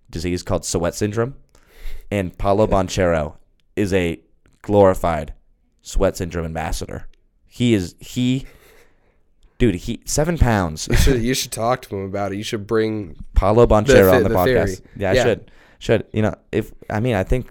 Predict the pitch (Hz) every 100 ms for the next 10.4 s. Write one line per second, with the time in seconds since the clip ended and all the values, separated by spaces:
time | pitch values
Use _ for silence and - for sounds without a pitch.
0 | _ - 85 98 107 104 107 - 85 87
1 | 90 87 95 92 87 90 92 95 87 -
2 | 82 90 - 85 85 87 87 82 - _
3 | _ _ - - - 104 107 - 110 90
4 | 101 87 - 202 - 120 139 120 110 113
5 | 113 139 - 127 143 123 117 98 - 101
6 | 90 85 87 76 73 73 71 - 69 -
7 | 123 - 131 151 147 107 92 87 82 82
8 | 85 80 - - - - - - - _
9 | - 92 98 - _ _ _ - 107 85
10 | 117 117 120